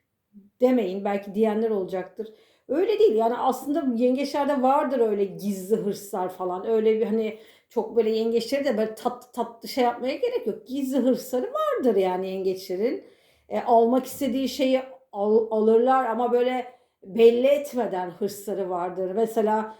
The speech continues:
ba-, bazı burçlar böyle belli eder böyle hırsını, savaşını.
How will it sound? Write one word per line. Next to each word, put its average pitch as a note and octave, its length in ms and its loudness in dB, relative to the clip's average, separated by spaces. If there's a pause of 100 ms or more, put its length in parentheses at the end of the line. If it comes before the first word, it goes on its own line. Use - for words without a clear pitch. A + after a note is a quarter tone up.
(200)
ba-, A#3+ 160 -2
bazı B3 320 4
burçlar D#4 360 -4
böyle E4+ 260 -4
belli F#4 280 0
eder D4+ 400 2
böyle A3+ 200 2
hırsını, A#3 680 0
savaşını. A#3 640 0